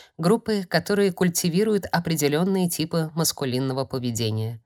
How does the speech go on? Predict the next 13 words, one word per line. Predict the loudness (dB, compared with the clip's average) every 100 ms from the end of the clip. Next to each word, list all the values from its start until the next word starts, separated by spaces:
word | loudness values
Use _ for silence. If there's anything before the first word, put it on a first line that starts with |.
| _
совершающие | -2 2 2 2 4 4 2 -2 -2 0 -2 -2
женоненавистнические | 2 4 6 4 4 2 0 -2 -2 -4 -4 -4 -2
поступки. | -2 -4 -4 -8 -8 -14 -14 _ _ _ -20 -20 -20 _
И | -4
кто | 0 4 6
знает, | 6 6 6 4 0
сколько | 0 4 4 2 2
подобных | 2 2 0 0
случаев | 0 0 -2 -2 -2 -4 -6 -8
происходит | 0 2 2 2 0 2
на | 2
самом | 4 4 2 2 0
деле | -2 -4 -6